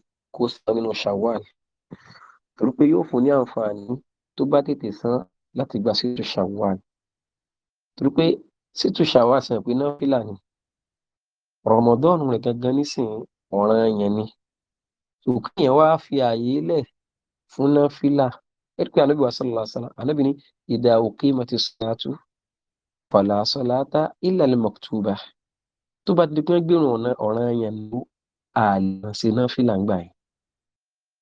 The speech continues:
So, tásìkò òun ọ̀ranyàn bá ti tó, kò sáǹfààní náfìlà. Ká wá fi ọ̀ranyàn lẹ̀,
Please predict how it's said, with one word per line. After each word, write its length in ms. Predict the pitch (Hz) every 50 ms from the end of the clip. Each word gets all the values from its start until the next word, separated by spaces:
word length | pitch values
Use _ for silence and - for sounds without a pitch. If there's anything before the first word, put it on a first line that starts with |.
| _ _
So, 100 | - - 120 123 - _ _
tásìkò 520 | - - 190 202 - - 214 202 - - 131
òun 360 | 123 120 123 131 135 135 123
ọ̀ranyàn 560 | 117 117 120 131 135 127 127 120 117 117 127
bá 100 | 135 135 135
ti 120 | - - 123
tó, 180 | _ - 147 147 151 _
kò 120 | _ - 127
sáǹfààní 480 | 127 - - 165 - - 127 123 127 127
náfìlà. 400 | 127 139 139 - 151 143 143 135 135 135 - _ _ _ _ _ _ _ - - _ _
Ká 140 | - - 175 180
wá 160 | 180 175 180 180 170
fi 160 | - - 160 160 160 - -
ọ̀ranyàn 640 | - 135 127 131 143 147 143 139 135 123 120 123 147 160
lẹ̀, 160 | 165 147